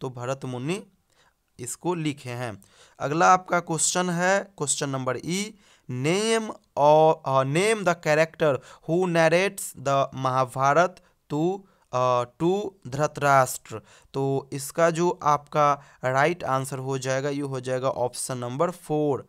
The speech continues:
संजय। अगला आपका क्वेश्चन है, "What is the name of शकुंतला's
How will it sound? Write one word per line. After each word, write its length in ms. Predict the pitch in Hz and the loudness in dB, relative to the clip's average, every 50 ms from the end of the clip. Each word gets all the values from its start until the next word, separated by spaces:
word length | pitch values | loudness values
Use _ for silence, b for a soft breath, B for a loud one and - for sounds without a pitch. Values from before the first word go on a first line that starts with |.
| _ | _
संजय। 680 | - - - - 135 127 123 120 117 123 139 147 131 107 - _ b b b b b b b b b - | -12 -10 -8 -6 -6 -6 -6 -8 -8 -4 -2 -2 -2 -4 -8 _ b b b b b b b b b -8
अगला 300 | - 143 156 175 185 185 | -6 0 4 6 8 8
आपका 240 | 185 185 - 185 | 6 4 0 -4
क्वेश्चन 440 | 175 175 170 165 160 - - 196 185 | -2 -2 -2 -2 -2 0 0 0 0
है, 200 | 185 190 196 214 208 B B B B | 2 0 0 0 -2 B B B B
"What 260 | 131 131 147 165 180 180 | -2 2 4 4 4 2
is 280 | 180 - 156 160 160 147 | 0 -4 -2 -2 0 2
the 140 | 160 160 151 143 | 2 2 2 2
name 240 | 139 151 170 180 180 - | 0 0 -2 -2 0 2
of 220 | 147 147 151 151 151 - b b b | 4 6 6 6 4 0 b b b
शकुंतला's 920 | - - - 151 - - 156 160 160 151 160 156 156 151 147 147 143 - | -8 -6 -6 -6 -4 -4 -2 -2 0 0 2 4 4 6 4 4 2 -2